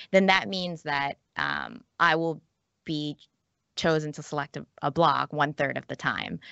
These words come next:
Um, and so that does increase your rewards as a validator node operator, but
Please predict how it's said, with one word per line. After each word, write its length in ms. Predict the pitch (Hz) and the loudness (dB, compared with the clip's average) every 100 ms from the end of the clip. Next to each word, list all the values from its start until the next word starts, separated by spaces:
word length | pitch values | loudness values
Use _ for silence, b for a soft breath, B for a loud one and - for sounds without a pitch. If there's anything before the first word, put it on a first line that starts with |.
| B B | B B
Um, 380 | - 156 139 139 | 2 4 4 0
and 160 | 170 180 | -2 2
so 140 | 190 | 2
that 240 | 180 190 - | 4 4 2
does 640 | - 175 175 175 165 160 - - | 2 4 6 4 0 -6 -14 -8
increase 560 | 185 - - 165 - | -8 -6 -6 -4 -4
your 140 | 156 143 | -6 -4
rewards 680 | 143 147 160 147 135 135 - | -4 2 4 4 2 -2 -4
as 360 | 143 131 131 139 | -2 0 -2 -4
a 340 | 147 135 - 50 | -4 -2 -2 -2
validator 540 | 160 139 131 95 - 151 | 2 2 2 -2 -2 -2
node 220 | 147 - | 0 2
operator, 540 | 67 - 104 - - 87 | 0 0 -2 -2 -2 2
but 280 | 175 143 | 4 4